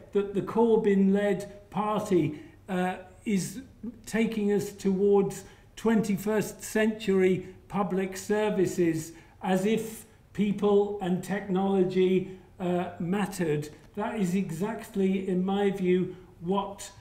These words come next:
needs to happen with the N H S. But I take your cautionary note about the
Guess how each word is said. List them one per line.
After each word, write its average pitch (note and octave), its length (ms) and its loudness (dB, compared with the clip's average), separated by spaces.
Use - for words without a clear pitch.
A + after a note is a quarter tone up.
needs F#3+ 360 2
to F#3+ 140 -4
happen F#3 400 0
with F#3 160 2
the F#3+ 140 0
N G3 180 2
H F#3+ 280 0
S. A3+ 380 -4
But A3 200 -2
I F#3 80 0
take A3+ 380 -2
your G#3 280 2
cautionary F#3+ 680 0
note F#3+ 380 2
about F3+ 440 -4
the F3+ 180 -2